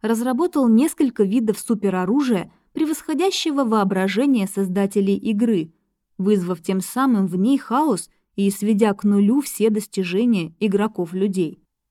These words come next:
Если говорить о безопасности искусственного интеллекта, на ум приходят мириады проблем,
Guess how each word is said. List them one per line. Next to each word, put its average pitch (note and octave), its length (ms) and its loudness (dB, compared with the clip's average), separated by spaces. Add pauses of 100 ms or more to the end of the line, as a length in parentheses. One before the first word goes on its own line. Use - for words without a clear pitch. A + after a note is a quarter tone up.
(240)
Если G3 300 2
говорить G3 400 0
о F#3 40 0
безопасности F#3 800 -4
искусственного F#3 640 -4
интеллекта, B3+ 560 -4 (180)
на B3+ 180 0
ум F4+ 220 0
приходят C#4 640 -2
мириады G#3 600 2
проблем, G3 600 -2